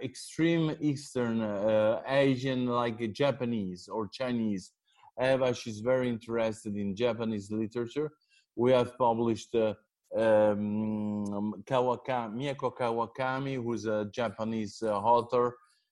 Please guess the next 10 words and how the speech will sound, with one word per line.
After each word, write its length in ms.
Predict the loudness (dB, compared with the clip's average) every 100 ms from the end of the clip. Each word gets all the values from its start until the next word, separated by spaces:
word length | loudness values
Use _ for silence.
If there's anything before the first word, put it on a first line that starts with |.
| _ -8
uh, 60 |
Breast 480 | -2 2 2 0 -6
and 160 | -6 -4
Eggs, 440 | -4 -4 -6 -8
very, 1040 | -4 0 2 2 0 0 0 0 0 -2 0
very 260 | 2 2
popular 540 | 0 0 0 -2 -4 -4
in 120 | -4
Japan, 640 | -2 -2 -2 -2 -2 -4
and, 220 | -4 -6